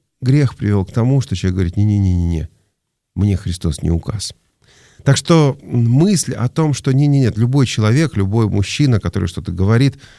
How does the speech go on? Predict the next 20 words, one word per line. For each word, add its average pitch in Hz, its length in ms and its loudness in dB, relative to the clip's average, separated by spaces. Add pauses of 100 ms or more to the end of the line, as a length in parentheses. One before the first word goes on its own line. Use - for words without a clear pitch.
(260)
он 101 140 0
говорит 95 260 2
от 90 100 -8
Христа, 113 460 0
потому 85 360 -4
что, 87 240 -6
ну, 95 160 0
вот 82 140 -2
всякому 92 400 -2
мужу 87 180 -2
глава 82 240 0
Христос, 139 480 -4 (540)
э, 92 380 0
с 87 80 0
библейской 104 400 0
точки 104 220 -2
зрения 90 240 2
она 90 80 0
не 90 100 0
проходит. 87 560 -6